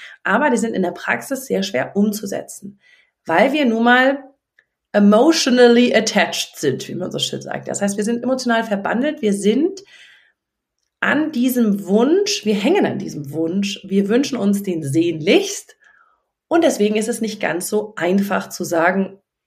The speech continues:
„Ah ja, ich hab jetzt mal gar nicht dran gedacht heute, ja, ich, jetzt, ach, ist mir auch, ach,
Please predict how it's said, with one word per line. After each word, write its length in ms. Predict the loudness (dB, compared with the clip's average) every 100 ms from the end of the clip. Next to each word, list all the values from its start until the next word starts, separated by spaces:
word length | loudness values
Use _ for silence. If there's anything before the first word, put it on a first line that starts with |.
| _ _ _ _ -2
„Ah 160 | 2
ja, 420 | 4 4 2 -4 -10
ich 140 | -2 0
hab 160 | 2
jetzt 220 | 0 0
mal 100 | -2
gar 160 | -2 -4
nicht 180 | -6 -6
dran 140 | -6
gedacht 420 | -6 -6 -8 -8
heute, 240 | -4 -4 -4
ja, 260 | -4 -2 -2
ich, 180 | -4 -6
jetzt, 600 | -6 -2 -2 -2 -10 -12 -12
ach, 240 | -14 -18 _ _ _ _ -2
ist 180 | 2 4
mir 160 | 4
auch, 240 | 2 -6 -16
ach, 200 | -20